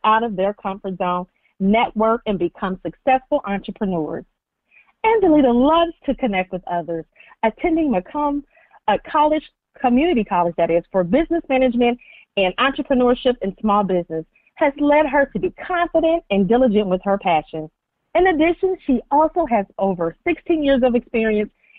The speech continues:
in healthcare and a leadership position. Over the years, she has hosted radio and is currently hosting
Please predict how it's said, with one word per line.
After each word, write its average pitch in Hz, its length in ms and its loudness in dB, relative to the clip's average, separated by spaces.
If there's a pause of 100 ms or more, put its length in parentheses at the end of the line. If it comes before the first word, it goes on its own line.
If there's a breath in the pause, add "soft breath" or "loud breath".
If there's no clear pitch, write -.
in 190 120 -2
healthcare 269 720 0 (380 soft breath)
and 190 100 0
a 185 60 2
leadership 240 480 0
position. 170 580 -4 (640)
Over 302 240 2
the 294 120 0
years, 285 420 2
she 247 100 0
has 185 140 0 (120)
hosted 180 460 -2
radio 277 520 2
and 196 120 -4
is 185 80 -4 (100)
currently 294 360 -4
hosting 269 360 -2